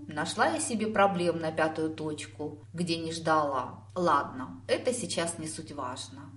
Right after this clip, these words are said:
«Дариэль, отпусти. Я сейчас оденусь, а ты попроси, пожалуйста, чтобы нам поесть принесли.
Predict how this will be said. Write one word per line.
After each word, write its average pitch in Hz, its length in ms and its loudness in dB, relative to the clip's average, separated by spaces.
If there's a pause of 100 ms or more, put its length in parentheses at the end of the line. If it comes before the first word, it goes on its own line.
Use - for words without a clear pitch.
(680)
«Дариэль, 202 540 4
отпусти. - 720 -8
Я 196 180 2
сейчас 180 400 -2
оденусь, 185 680 -2 (100)
а 165 120 4
ты 392 140 2
попроси, 175 480 2
пожалуйста, 156 680 -2
чтобы 190 300 -4
нам 262 260 2
поесть 147 500 0
принесли. 143 680 -8